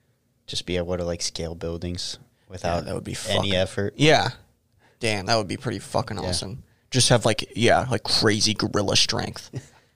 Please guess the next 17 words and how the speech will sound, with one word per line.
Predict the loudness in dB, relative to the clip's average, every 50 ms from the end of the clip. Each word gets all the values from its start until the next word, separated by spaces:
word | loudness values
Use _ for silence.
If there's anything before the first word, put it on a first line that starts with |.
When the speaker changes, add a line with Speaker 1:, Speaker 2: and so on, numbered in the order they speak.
| _ _ _ _ _ _ _ _ _ _ _ _ _ _ _ _ _ _ _ _ _ _ _
Speaker 2:
Yeah. | _ -12 -10 -10 -10 -10 -12 -18 _ _ _ _ _ _ _ _ 0
Damn, | 2 4 4 4 2 0 -4
dude, | -8 -8 -6 -4
I | 0 0
wanna | 2 4
be | 4 4
a | 4 4 2 -4 _ -2
fucking, | -2 -2 -2 -4 -12 -16 -20 -20 -20 -20 _ -16 -14 -2 0 2 0 2 2 2 2 4
I | 4
wanna | 4 4 4
be | 4 4
an | 4 2
animal | 0 0 2 4 4 4 4 2 0 -4 -14 -14 -8
hybrid. | -2 2 4 6 6 8 8 8 10 10 10 10 10 8 6 4 -2
Speaker 1:
<laughs> | -10 -8 -6 -6 -6 -4 -4 -4 -4 -2 -2 -4 -4 -4 -8 _ _ _ _ _ _ _ _ _ _ _ _ _ _ _ _ -16 -14 -14 -14 -18 -20 -20 -20 -20 -20 -20 -20 -20 -20 -20 -20 _ _ _ _ _ -2
Oh, | 0 2 2 2 2
man. | 0 -2 -4 -6 -6 -8